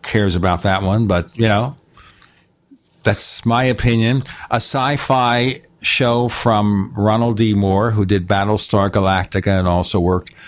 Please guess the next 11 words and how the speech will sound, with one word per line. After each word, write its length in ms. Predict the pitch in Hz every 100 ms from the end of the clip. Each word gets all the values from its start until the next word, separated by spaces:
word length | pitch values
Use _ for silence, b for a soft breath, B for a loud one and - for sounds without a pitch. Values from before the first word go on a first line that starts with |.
| B B B
on 380 | 95 92 92 92
Star 380 | - 107 92
Trek 400 | 95 - 104 95
Next 260 | 104 95 -
Generation 720 | - 95 90 95 92 104 90 87 B B 113
and 300 | 104 98 90
Star 340 | - 95 92 -
Trek 340 | - 113 92 -
Deep 180 | 104 90
Space 360 | - 104 92
Nine, 480 | 110 104 117 165 175